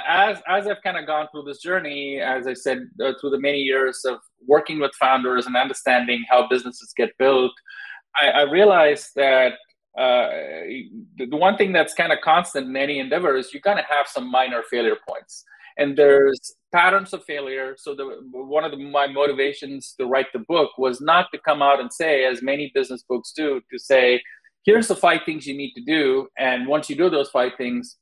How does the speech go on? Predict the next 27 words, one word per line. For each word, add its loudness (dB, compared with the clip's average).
you, 0
you 0
will 2
be -4
successful." -8
That's, 2
that, 4
that 2
doesn't, -4
never -2
matches -6
with -16
the -8
reality, -2
what -6
actually -6
happens -4
in -6
a -6
startup 2
and -4
in -4
even 2
the 0
most 2
successful -6
startups. 0